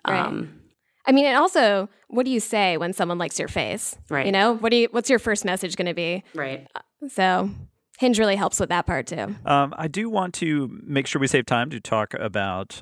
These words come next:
Speaker 3: uh, Yes Good, uh, one of the
Speaker 2: Mm-hmm.
Speaker 3: most fascinating <laughs> campaign lines in, in recent history.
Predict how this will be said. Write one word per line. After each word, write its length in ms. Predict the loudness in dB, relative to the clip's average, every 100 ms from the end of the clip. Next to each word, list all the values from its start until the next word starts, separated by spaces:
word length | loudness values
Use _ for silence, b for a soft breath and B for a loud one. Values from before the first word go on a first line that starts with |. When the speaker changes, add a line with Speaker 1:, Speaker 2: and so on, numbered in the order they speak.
| -10
Speaker 3:
uh, 460 | -6 -4 -4 -6 -8
Yes 340 | -4 2 2 2
Good, 460 | 4 4 4 0 -8 -6
uh, 280 | -2 -2
one 220 | -2 -2 -2
of 140 | 0
the 360 | 0 0 0 -6
Speaker 2:
Mm-hmm. 100 | -14 -18 -8
Speaker 3:
most 240 | -4 -4 -2
fascinating 760 | 0 2 0 -2 0 0 0
<laughs> 120 | -2
campaign 360 | -2 0 -2 -2
lines 500 | -2 0 -2 -4 -6
in, 360 | 0 4 4
in 140 | 4 2
recent 320 | -2 -2 0
history. 500 | 2 2 2 2